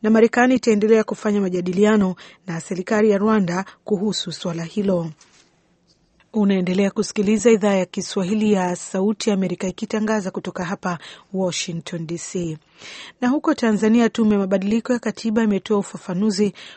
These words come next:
kuhusu kauli mbalimbali zilizotolewa na baadhi ya wanasiasa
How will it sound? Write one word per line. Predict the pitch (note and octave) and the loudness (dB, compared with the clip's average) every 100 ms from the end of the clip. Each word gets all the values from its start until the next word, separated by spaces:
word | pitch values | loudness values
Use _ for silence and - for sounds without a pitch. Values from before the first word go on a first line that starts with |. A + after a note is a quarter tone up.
| _ | _
kuhusu | F#3+ F#3 - | -4 -4 -4
kauli | G#3+ G#3+ A3+ A#3 | -2 2 4 4
mbalimbali | G#3 G3 G3 G#3+ A3+ A3+ | 2 0 2 2 2 0
zilizotolewa | G3 F#3+ F3+ F#3+ G#3+ A#3+ G#3+ | 0 -2 -2 -2 2 2 4
na | G3+ | 2
baadhi | F#3+ G3 F#3+ | 2 0 0
ya | G3 | 0
wanasiasa | F3 F3 - F#3+ F#3 - F3 | -2 -4 -6 -6 -6 -6 -6